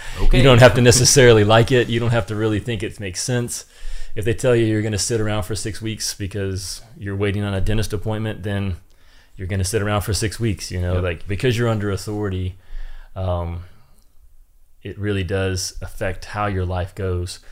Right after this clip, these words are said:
Speaker 2: So that, that's one theme that stands out. And then another one that, that you shared there is not just adding Jesus to your life, which I think is endemic in Christianity.
Speaker 1: It is.
Speaker 2: Maybe worldwide, but certainly here in, in America, I think most,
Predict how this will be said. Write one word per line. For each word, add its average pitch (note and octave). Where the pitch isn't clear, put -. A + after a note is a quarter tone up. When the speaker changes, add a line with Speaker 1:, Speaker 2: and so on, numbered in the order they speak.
Speaker 2:
So C3+
that, -
that's A#2+
one A2
theme G2+
that E2
stands F#2
out. F2
And F2+
then F2+
another G#2+
one F#2+
that, F2+
that F2
you F2+
shared F2+
there F2
is E2+
not F#2+
just F#2
adding F#2
Jesus E2+
to -
your E2
life, E2
which F2+
I A#2+
think G#2+
is F2
endemic G2+
in F2+
Christianity. F2+
Speaker 1:
It E2
is. D#2+
Speaker 2:
Maybe D3+
worldwide, G2+
but F2
certainly G2+
here G2
in, F2
in F2+
America, F#2
I F2
think F2+
most, F#2+